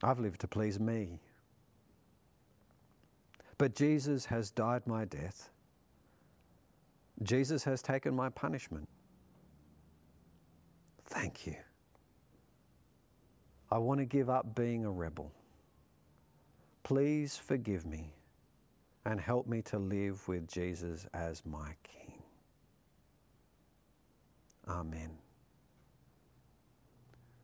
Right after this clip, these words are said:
Now look, if you just prayed that prayer for the first time, we would love to know that you've done it. The best way to tell us is to fill in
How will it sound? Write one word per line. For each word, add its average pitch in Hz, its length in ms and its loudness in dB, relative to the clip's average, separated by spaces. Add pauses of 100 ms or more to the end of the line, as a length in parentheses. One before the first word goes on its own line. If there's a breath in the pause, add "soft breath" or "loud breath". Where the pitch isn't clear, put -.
(600 soft breath)
Now 113 100 -2
look, 120 180 -4
if 110 120 -2
you 165 80 -2
just 147 200 -6
prayed 120 220 -2
that 117 140 -2
prayer 87 440 -2 (340)
for - 140 -2
the 104 100 -2
first 104 320 -2
time, 92 280 -4
we 117 200 -2
would 123 220 -2
love 92 580 -2 (440)
to 101 120 -4
know 85 240 -4
that 85 140 -4
you've 80 240 -8
done 78 180 -12
it. 80 120 -14 (1000 soft breath)
The 131 80 2
best 202 220 0
way 226 140 2
to 160 100 0
tell 139 300 0
us 90 240 -6
is 123 540 -2 (320 loud breath)
to 139 120 0
fill 170 340 2
in 117 400 0